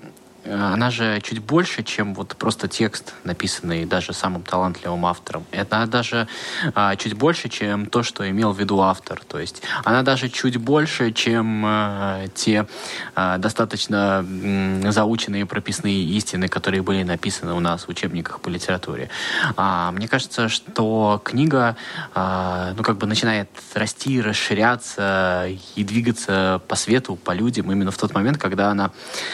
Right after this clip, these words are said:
а, м, когда она напрямую касается за что-то живое внутри своего читателя. И пускай даже местами, а,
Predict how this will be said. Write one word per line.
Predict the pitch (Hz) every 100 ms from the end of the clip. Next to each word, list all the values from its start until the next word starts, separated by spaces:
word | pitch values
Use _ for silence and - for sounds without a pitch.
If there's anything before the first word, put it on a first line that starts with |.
| - -
а, | 90 95 92 92 87 87 - 101
м, | 107 117 110 104 -
когда | 113 127 131 90
она | 123 139 123
напрямую | 127 127 127 131 170 165 127 -
касается | - 127 139 135 -
за | 117
что-то | 120 131 127 120
живое | 127 131 143 104 90
внутри | 90 95 101 92 87 85
своего | - 104 104
читателя. | - - 147 185 147 110 104 - - - 170 -
И | 143 135
пускай | 127 - 165 165 147 135 123
даже | 117 123 120
местами, | 113 - 139 127 117 - - 156
а, | 113 113 117 113 110 107